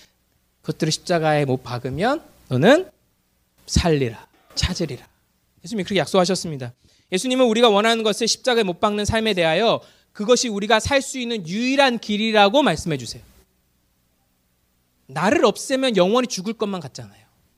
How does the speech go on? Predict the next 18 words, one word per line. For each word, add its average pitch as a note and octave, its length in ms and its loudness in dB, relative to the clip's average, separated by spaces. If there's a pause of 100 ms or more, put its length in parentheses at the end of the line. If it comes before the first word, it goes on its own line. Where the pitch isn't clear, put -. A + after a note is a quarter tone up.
(360)
나를 C3 220 -4
없애면. - 340 -8 (540)
그 B3 160 2
장소, C#3+ 440 -6 (680)
그 C#4+ 160 2
사건, - 480 -2 (540)
그때 - 640 -2 (440)
나는 G#3 1000 4
죽고 B3+ 680 2
그리스도만이 A#3 920 2
사는 C4 460 0
길이 G3 440 0 (240)
내가 A3 560 4
사는 D4 440 0
길이라는 G#3+ 500 0
것을 D4 360 2
말씀해 F#3 340 0
주십니다. - 400 -20